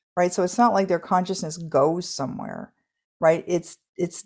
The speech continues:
dissolved into the Dharmakaya. It becomes pervasive with all of space. It's not a p-, particular thing in a particular location, <laughs> right? So they're dissolved, and they've actualized the Dharmakaya.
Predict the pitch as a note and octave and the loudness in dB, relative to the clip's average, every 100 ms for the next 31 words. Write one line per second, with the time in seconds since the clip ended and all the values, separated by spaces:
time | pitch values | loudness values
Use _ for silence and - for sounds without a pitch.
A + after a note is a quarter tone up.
0 | _ F3 E3 E3+ F3 E3+ G3+ E3+ C#3+ D#3 | _ -8 -6 0 6 8 8 6 2 -2
1 | - - F3 E3+ E3 D3+ - C#3 D3+ B2+ | -6 -6 -6 -6 -8 -8 -6 -6 -6 -8
2 | - E3+ - - - - E3 F#3 F3+ - | -8 -8 -6 -10 -14 -10 -8 -8 -8 -4
3 | F#3 F#3 F3+ - - _ _ _ _ _ | -2 -2 -4 -10 -14 _ _ _ _ _
4 | - - F#3 E3 D#3+ E3+ F#3+ - - A2+ | -20 -4 0 0 0 -2 -2 -6 -8 -10
5 | - _ _ - E3+ E3 - D#3 E3 C#3+ | -14 _ _ -10 -6 -4 -2 0 0 0
6 | - - - D#3+ - - - - _ _ | -6 -10 -10 -12 -12 -16 -18 -20 _ _
7 | _ _ _ _ - E3+ F#3 F3+ F3+ - | _ _ _ _ -8 -4 2 4 4 0
8 | - F#3 - - - - G3 G3+ G3 G3 | -6 -6 -6 -16 -4 -2 2 2 4 4
9 | E3 - - F#3+ D#3+ D#3 - D#3+ D#3+ D#3+ | 4 0 0 2 0 -6 -4 -4 -4 -6
10 | - F3+ F3 E3 D3+ C#3+ C#3+ - - D3+ | -6 -4 -2 -2 -4 -4 -6 -8 -12 -10
11 | D#3 - - - - - - _ - - | -10 -12 -8 -8 -6 -8 -8 _ -20 -20
12 | - F3+ F#3 G3+ F#3+ E3+ E3+ F3 F3 F3+ | 2 6 8 8 6 6 6 4 2 -2
13 | F3+ F#3 F#3+ A3 F#3 D#3+ F3 F3+ - E3 | -2 6 10 10 10 8 4 -2 -4 -4
14 | D#3+ D#3+ E3+ F#3 - F3+ E3+ D#3 E3 E3 | -4 0 0 0 -2 0 0 0 -4 -10
15 | D#3 D#3+ D#3+ D3 - F3 D#3+ C3+ F#3+ | -4 -4 -4 -8 -4 0 0 -2 -6